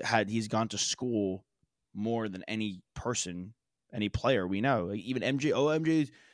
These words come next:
six and oh in the, M J's been to six finals. All, and to his credit, yeah, all he knows is winning, but he has never experienced or come back from,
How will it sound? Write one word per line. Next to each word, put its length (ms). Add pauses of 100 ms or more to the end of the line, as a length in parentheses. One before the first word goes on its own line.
(100)
six 300
and 80
oh 80
in 60
the, 120 (160)
M 100
J's 120
been 80
to 80
six 280
finals. 560 (600)
All, 200
and 240 (240)
to 60
his 160
credit, 280
yeah, 180
all 160
he 140
knows 220
is 120
winning, 320
but 120
he 100
has 100
never 240
experienced 800 (220)
or 120
come 340
back 320
from, 420